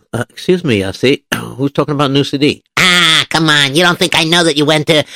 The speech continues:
Speaker 2: to Rabbi Yossi Fromwitz today in Yufa Studios to finish up the last touchings of the, the C D? It's gonna be out in time for Hanukkah?
Speaker 1: Okay,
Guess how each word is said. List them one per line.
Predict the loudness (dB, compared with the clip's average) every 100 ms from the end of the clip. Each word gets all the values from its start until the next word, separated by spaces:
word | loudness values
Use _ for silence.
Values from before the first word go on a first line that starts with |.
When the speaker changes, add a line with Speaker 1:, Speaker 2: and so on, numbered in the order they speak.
| -6
Speaker 2:
to | 0
Rabbi | 2 4 2
Yossi | 2 0 -6
Fromwitz | -2 -2 2 0 0
today | -2 0 2 2 -2 -2
in | 0
Yufa | 0 0 -2
Studios | 0 2 4 2
to | 0 -2
finish | 0 0 0
up | 0
the | 0
last | 0 0 -4
touchings | -6 -2 -2 0
of | -2 0
the, | 0 2 0 0
the | -2
C | -2 -2
D? | 0 0
It's | 0
gonna | -2 -2
be | 0
out | -2 -2
in | -6
time | -4 -2
for | -2
Hanukkah? | -2 0 0 0 -2 -2 _ _ _ _ _ _ _
Speaker 1:
Okay, | -2 -2 -6